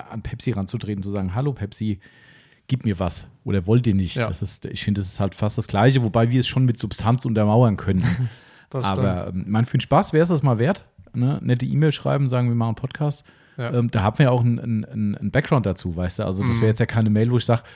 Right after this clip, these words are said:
Speaker 1: „Hallo Pepsi, wir machen einen Podcast, wollt ihr uns sponsern?“ Äh, da würde ich sagen,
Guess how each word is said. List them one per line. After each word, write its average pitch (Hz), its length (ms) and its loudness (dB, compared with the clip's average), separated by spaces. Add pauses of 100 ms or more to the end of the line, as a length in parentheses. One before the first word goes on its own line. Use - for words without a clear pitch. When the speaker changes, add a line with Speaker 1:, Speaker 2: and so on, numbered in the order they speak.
(140)
Speaker 1:
„Hallo 117 180 4
Pepsi, 131 420 4
wir 120 100 4
machen 120 140 6
einen 113 60 2
Podcast, 139 440 2
wollt 117 120 6
ihr 123 80 4
uns 110 80 4
sponsern?“ 98 540 2 (560)
Äh, 82 80 -4
da 80 300 -4 (840)
würde 92 140 -2
ich - 40 -10
sagen, 92 300 0